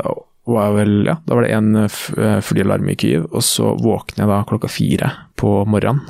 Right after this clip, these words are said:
av flyalarmen som går en gang til, mens jeg sitter, ligger og sover på dette nattoget. Og så ser jeg at det er, eh, flyalarm i hele Ukraina, så tenker jeg at det er jo ikke noe jeg får gjort med. Altså, jeg er på tog, jeg kommer meg ikke av, eh, og sjansene for at denne raketten treffer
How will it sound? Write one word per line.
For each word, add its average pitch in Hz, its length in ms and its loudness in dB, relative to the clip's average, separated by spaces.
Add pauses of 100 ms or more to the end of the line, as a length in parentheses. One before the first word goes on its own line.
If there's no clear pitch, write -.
av 101 160 -2
flyalarmen 90 500 -2
som 101 160 -2
går 92 200 -2
en 82 100 -4
gang 101 100 -2
til, - 140 -4 (140)
mens 110 200 -2
jeg - 100 0
sitter, - 320 -4
ligger 101 380 0
og 98 300 2
sover 87 220 -2
på - 100 -4
dette - 140 -4
nattoget. - 360 -2 (640)
Og - 60 -8
så - 60 0
ser - 140 -2
jeg - 80 -6
at - 80 -10
det 85 80 0
er, - 760 -6
eh, - 300 -2
flyalarm 123 440 0
i - 60 0
hele 104 160 0
Ukraina, 107 460 -2
så - 80 -18
tenker - 180 -4
jeg - 60 -4
at - 80 -20
det - 140 -2
er 87 200 -2
jo - 80 -6
ikke - 80 -12
noe 101 100 -2
jeg - 80 -6
får 95 120 -2
gjort - 420 -12
med. 156 140 0 (120)
Altså, 123 140 0
jeg 98 200 0
er - 40 -4
på - 160 -10
tog, 123 220 -2
jeg - 160 -4
kommer 107 160 -2
meg 95 100 -4
ikke - 140 -6
av, 147 260 -4 (200)
eh, 110 340 2
og 107 120 0
sjansene - 400 -4
for - 140 -4
at - 120 -6
denne - 300 -2
raketten - 380 -2
treffer - 240 -4